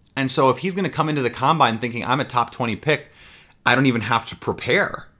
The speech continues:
that is, that's a bad sign. I don't know if that's what happened. I don't know if he got nervous, but none of the, none of the possible explanations for what happened are good for him.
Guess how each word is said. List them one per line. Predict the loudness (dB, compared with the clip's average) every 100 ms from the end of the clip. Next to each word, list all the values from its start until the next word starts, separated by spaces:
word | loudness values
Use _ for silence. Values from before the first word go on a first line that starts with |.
| _ _ _ _ _ _ _ _ _ _ -6
that | -2 -2 -2
is, | -2 0
that's | 2 2 2
a |
bad | 2 2 2
sign. | 0 2 2 4
I | 4
don't | 4 4
know | 4 4
if | 2
that's | 0 0
what | -2 2
happened. | 2 2 -4 -8 -12 _ _ 0
I | 2
don't | 2
know | 4 2
if | 2
he | 0 2 4 4 0 -6 _ _ 0
got | 0 2
nervous, | 2 4 2 -2 -6 -10 _ _ _ _ _ _
but | 0 0 -2
none | 0 2 4
of | 2 0
the, | 0
none | 2 2
of | 2
the | 0
possible | 0 0 2 2 -2 0
explanations | -2 -2 -2 0 0 -2 -4
for | -4 0
what | 0
happened | 0 -4 -2 -6 -6 -2
are | -2
good | 2 0 0
for | -6
him. | -10 -16